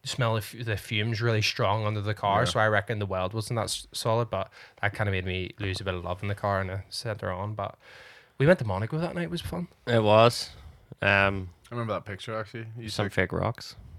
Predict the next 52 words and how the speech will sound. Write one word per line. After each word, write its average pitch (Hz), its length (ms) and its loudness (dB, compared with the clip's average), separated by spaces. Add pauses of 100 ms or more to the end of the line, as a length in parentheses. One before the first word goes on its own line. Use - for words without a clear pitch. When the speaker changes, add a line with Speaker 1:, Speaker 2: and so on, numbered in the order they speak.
(220)
Speaker 3:
That's - 140 -20
all 90 100 -2
I 90 80 -2
remember. 95 380 -4 (100)
Speaker 1:
<laughs> - 220 -6 (680)
Right 131 160 0
enough. - 320 -10 (480)
Speaker 2:
Did 95 100 -8
you 92 80 -6
do 92 40 -4
the 95 80 -6
track? 104 380 -4 (440)
Speaker 1:
Yeah, 107 140 2
I 101 220 2 (340)
drove 131 200 -4
it 113 100 -8 (260)
the 101 80 -8
wrong 95 240 -4
way 92 80 -4
around, 90 320 -6
actually, 127 300 -8
yeah. 117 220 -10 (280)
Uh, 127 280 -8
but 117 120 -10
yeah, 117 120 -8
it - 40 -12
was - 100 -16
good 127 140 -14
fun. 139 320 -8 (160)
And, 143 300 -4
uh, 156 280 0
yeah, 196 280 -4
so 180 180 -6
Rico 180 220 -4
Rally 147 240 2
was 160 80 -6
good 180 180 -6
fun. 190 240 -4
So 175 180 2
that 190 140 4
was 208 140 -4
the 156 280 4
end 135 220 2
of 127 80 0
the - 60 -8
three 123 180 -6
three 123 140 -10
five 120 240 -2
D. 127 180 0
Went 147 240 0
into 135 220 -2
the, 120 300 2